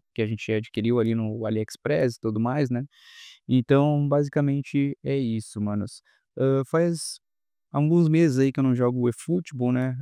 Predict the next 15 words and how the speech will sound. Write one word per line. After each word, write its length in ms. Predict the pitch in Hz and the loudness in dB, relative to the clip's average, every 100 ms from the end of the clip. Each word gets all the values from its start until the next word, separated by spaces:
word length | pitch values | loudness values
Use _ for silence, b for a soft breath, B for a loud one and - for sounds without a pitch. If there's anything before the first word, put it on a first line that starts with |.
| - | -4
Eu, 400 | 120 120 120 113 113 _ _ _ | 0 2 0 -4 -10 _ _ _
eu 160 | 120 120 | -4 -2
até 200 | 117 156 | 0 2
gravei 360 | 151 135 131 143 | 4 4 4 2
um 160 | 117 | 2
vídeo 260 | 120 135 120 | 2 2 0
aqui 300 | - 127 120 - - | 0 0 0 -4 -6
anterior 540 | 110 120 113 113 120 | -4 0 0 0 -2
aqui, 240 | 107 113 110 _ 143 | -2 -4 -6 _ -4
ah, 260 | 107 104 104 | -2 -2 -2
fazendo 420 | 110 104 110 117 98 b b b b _ | -2 0 0 0 -2 b b b b _
uma 180 | 123 113 | 0 0
gameplay 680 | 107 120 123 110 123 131 120 | 2 2 2 0 0 0 0
aqui 340 | 107 123 120 - _ | -2 -2 -2 -4 _
na, 760 | 147 113 110 110 107 104 104 104 | -6 -2 -2 -2 -2 -4 -6 -8